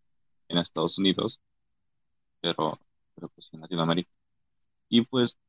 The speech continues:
no sé, o sea, es, es raro este movimiento de, del reggaetón, porque es amado y odiado.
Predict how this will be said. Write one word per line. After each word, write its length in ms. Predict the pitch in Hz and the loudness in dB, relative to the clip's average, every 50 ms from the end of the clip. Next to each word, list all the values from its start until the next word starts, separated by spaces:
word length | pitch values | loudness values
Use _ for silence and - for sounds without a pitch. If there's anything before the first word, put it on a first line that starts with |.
| _ _ _ _ _ _ _ _ _ _ _ _ _ _ _ _ _ _ _ - | _ _ _ _ _ _ _ _ _ _ _ _ _ _ _ _ _ _ _ -18
no 60 | 113 | -18
sé, 260 | - - - 107 107 107 | -16 -6 -2 0 2 2
o 60 | 101 | 0
sea, 380 | - - 92 90 90 87 87 92 | 0 0 0 2 2 2 2 2
es, 160 | 95 - - _ _ _ _ _ _ _ _ _ _ _ _ _ _ _ _ _ _ _ _ _ _ _ _ _ _ _ _ _ _ _ - | 0 0 -4 _ _ _ _ _ _ _ _ _ _ _ _ _ _ _ _ _ _ _ _ _ _ _ _ _ _ _ _ _ _ _ 0
es 180 | 104 110 120 127 | 2 2 4 4
raro 480 | 123 123 120 117 120 131 139 143 - _ _ - | 4 4 4 4 4 2 2 0 -2 _ _ -14
este 300 | 95 95 - _ - 117 | -14 -14 -14 _ -10 -6
movimiento 640 | 117 113 113 104 95 92 90 87 90 92 _ - 117 | -4 -2 -2 0 0 2 2 0 0 -2 _ -4 0
de, 220 | 113 104 98 92 - _ - | 2 2 2 0 -2 _ -20
del 160 | 90 90 85 - - | -20 -20 -20 -12 -6
reggaetón, 640 | 87 85 80 78 - _ _ _ - - 92 107 - _ | -4 -2 -2 -2 -2 _ _ _ -8 -8 -8 -8 -6 _
porque 420 | 92 87 - _ - 82 80 78 82 | -8 -8 -8 _ -8 -4 -2 -2 -4
es 60 | - _ _ _ _ _ _ _ _ _ _ _ _ _ - | -4 _ _ _ _ _ _ _ _ _ _ _ _ _ -2
amado 480 | - 92 92 90 87 87 87 85 104 107 | 0 2 4 4 4 4 4 4 4 4
y 100 | 110 101 | 4 6
odiado. 580 | 90 82 82 80 78 - 101 117 113 101 92 | 6 6 4 4 2 2 0 -2 -4 -6 -8